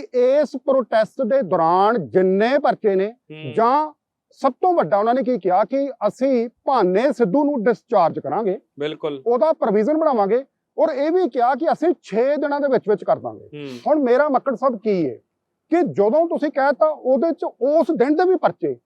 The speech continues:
Speaker 1: ਤਾਂ ਇਹ ਪਰਚੇ 'ਚ ਸਮਾਂ ਹੋਇਆ ਪੰਜ ਵਜੇ ਦਾ। ਹੁਣ ਮੈਂ ਪਰਚੇ ਦੇ ਉੱਪਰ ਥੋੜ੍ਹਾ ਡਿਸਕਸ
Speaker 2: ਤਾਂ ਹੁਣ
Speaker 1: ਕਰਾਂਗਾ।
Speaker 2: ਇਹ ਤੁਸੀਂ ਇਹ ਕਹਿ ਰਹੇ ਹੋ ਕਿ ਇਹ ਪਰਚਾ ਵੀ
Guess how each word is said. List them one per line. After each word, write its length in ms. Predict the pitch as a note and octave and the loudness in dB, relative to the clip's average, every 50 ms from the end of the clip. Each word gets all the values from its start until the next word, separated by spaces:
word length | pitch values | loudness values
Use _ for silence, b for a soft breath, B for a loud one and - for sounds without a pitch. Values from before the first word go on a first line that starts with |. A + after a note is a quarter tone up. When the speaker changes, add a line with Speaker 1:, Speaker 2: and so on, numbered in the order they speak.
| _ _ - | _ _ -2
Speaker 1:
ਤਾਂ 120 | D4+ D#4+ C#4 - A3+ | -2 -2 -2 -4 -4
ਇਹ 200 | C4 D4+ E4+ F4 | -2 -2 -2 -4
ਪਰਚੇ 420 | E4+ - G#3 G3 - - B3+ C#4 | -2 -2 -2 -2 -2 -2 -2 -2
'ਚ 140 | B3+ D#4 - | -2 -4 -6
ਸਮਾਂ 360 | - - G3+ G#3 G#3 G#3+ A3+ | -6 -4 -2 0 2 2 2
ਹੋਇਆ 200 | A3 G#3 G#3 G#3 | 2 2 2 0
ਪੰਜ 240 | G#3 - G3 E3 C3+ | 0 0 0 0 -2
ਵਜੇ 160 | C3+ A#2+ B2+ | -4 -4 -2
ਦਾ। 60 | F#3 G#3 | 0 0
ਹੁਣ 120 | A#3+ C#4+ | 2 2
ਮੈਂ 100 | D4 D#4+ | 2 2
ਪਰਚੇ 300 | D#4 - A3+ - - C4 | 0 -2 -4 -2 -2 -2
ਦੇ 80 | G#3+ B3 | -2 -2
ਉੱਪਰ 140 | F#3 G#3 | -4 -4
ਥੋੜ੍ਹਾ 240 | G#3 - G#3+ B3 C4+ | -6 -4 -2 0 0
ਡਿਸਕਸ 240 | A#3 G3 - - F#3+ | 0 -2 -2 -2 -4
Speaker 2:
ਤਾਂ 60 | F#3 | -4
ਹੁਣ 180 | F3 F#3+ G3+ A3 | -2 -2 -2 -2
Speaker 1:
ਕਰਾਂਗਾ। 60 | A3+ | -2
Speaker 2:
ਇਹ 120 | A3 A3 | -4 -6
ਤੁਸੀਂ 340 | F#3 - G#3+ G3 G#3 A#3+ A#3+ | -6 -6 -6 -6 -4 -4 -4
ਇਹ 60 | A#3+ | -4
ਕਹਿ 160 | G#3+ A3 G3+ G#3+ | -2 0 0 0
ਰਹੇ 80 | B3 | -2
ਹੋ 40 | C4 | -2
ਕਿ 100 | B3+ C#4 | -2 -2
ਇਹ 240 | B3+ A3+ A#3 B3 C4+ | 0 2 2 2 2
ਪਰਚਾ 380 | C4 B3+ A3+ - - A#3+ A#3+ A#3+ | 2 0 -4 -2 -2 -2 -2 -2
ਵੀ 300 | A#3+ B3+ B3+ C4 C4+ | -2 -6 -10 -12 -14